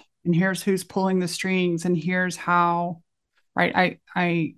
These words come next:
wrote a really profound tweet the other day. <laughs> I don't do that very often, but I was like, "Ignorance is bliss, but bliss, bliss is ignorant," right? Like, there are days when I hurt so bad because of what I see. I wish,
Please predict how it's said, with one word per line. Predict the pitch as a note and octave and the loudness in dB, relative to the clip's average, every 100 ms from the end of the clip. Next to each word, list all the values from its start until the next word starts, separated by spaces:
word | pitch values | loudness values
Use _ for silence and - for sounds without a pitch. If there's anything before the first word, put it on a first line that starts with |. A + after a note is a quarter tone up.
| _ | _
wrote | F3 F3+ E3+ | 2 4 4
a | |
really | E3 F3 F3 D#3+ | 6 6 6 2
profound | F3 E3+ E3+ E3 E3 | -2 0 4 4 2
tweet | F3 E3 | -2 -4
the | F3 | -2
other | E3+ F3 | 2 2
day. | F3 G#3 - - - | 2 2 0 -8 -10
<laughs> | _ - | _ 2
I | F#3+ | 4
don't | F#3 F3+ | 6 6
do | F3+ | 4
that | F3+ | 4
very | E3+ F3 | 2 2
often, | F3 F3 F3 | 2 2 0
but | E3 | 0
I | |
was | E3+ | 0
like, | E3+ - | 0 2
"Ignorance | G3+ A3 C4 B3+ - | 4 8 8 8 4
is | E3 | -2
bliss, | D#3+ E3 F3 G#3+ - - _ _ _ _ _ - | -2 -2 0 -2 -8 -20 _ _ _ _ _ -4
but | F3 | -2
bliss, | F3+ G3 A#3 A3 - | 2 2 2 0 -2
bliss | F3 F#3+ A3 | 0 2 2
is | G#3+ - | 0 2
ignorant," | F#3+ C4+ - - _ _ _ _ _ _ _ _ _ _ - | 4 6 4 -4 _ _ _ _ _ _ _ _ _ _ -2
right? | F#3 G#3 | 2 4
Like, | G#3 - G3 | 4 2 2
there | B3 | 6
are | A3 | 6
days | G3+ G#3+ G#3+ G3+ | 8 8 8 6
when | G3 | 4
I | F3+ | 4
hurt | - A3 G3 - | 2 2 2 -4
so | - G#3+ G3 | 0 2 4
bad | G3 G3 F3+ | 6 4 2
because | F#3 F#3+ | 0 0
of | F3+ | 0
what | E3+ F3+ | 0 2
I | F3 | 2
see. | E3+ - F#3 F#3+ F#3+ F#3+ E3+ _ _ _ - | 0 -2 0 2 0 0 -4 _ _ _ -2
I | F3+ F3+ | 2 2
wish, | F#3 F#3+ F#3 - | 2 0 -2 -6